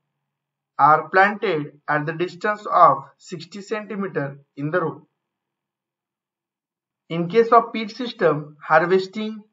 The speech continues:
is by leaf plucking. The cutting are planted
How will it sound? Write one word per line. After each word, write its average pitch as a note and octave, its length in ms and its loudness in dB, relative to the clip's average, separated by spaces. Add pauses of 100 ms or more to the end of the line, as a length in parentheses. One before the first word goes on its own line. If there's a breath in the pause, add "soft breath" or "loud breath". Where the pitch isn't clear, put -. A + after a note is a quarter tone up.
(260)
is E3 220 -10
by F3+ 300 8 (180)
leaf F3 320 -6
plucking. - 400 -4 (1900)
The E3+ 120 0
cutting G#3 580 -4 (400)
are E3 360 8
planted F#3 800 0